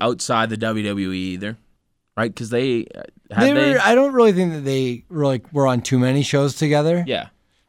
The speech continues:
Speaker 2: They were working for different companies on the indies. They
Speaker 1: Yep.
Speaker 2: might have had a couple matches.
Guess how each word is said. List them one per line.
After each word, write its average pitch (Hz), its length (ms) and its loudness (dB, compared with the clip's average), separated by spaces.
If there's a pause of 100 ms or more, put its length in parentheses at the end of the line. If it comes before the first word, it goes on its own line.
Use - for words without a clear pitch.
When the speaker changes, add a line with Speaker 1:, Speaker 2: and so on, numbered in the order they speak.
(420)
Speaker 2:
They 160 220 2
were 165 120 4
working 175 240 4
for 175 120 2
different 143 380 0
companies 120 520 0
on 120 80 2
the 123 80 -4
indies. 127 400 -2
They 156 120 0
Speaker 1:
Yep. 165 80 4
Speaker 2:
might 240 160 6
have 247 100 4
had 226 120 6
a 202 40 2
couple 190 260 2
matches. 202 460 0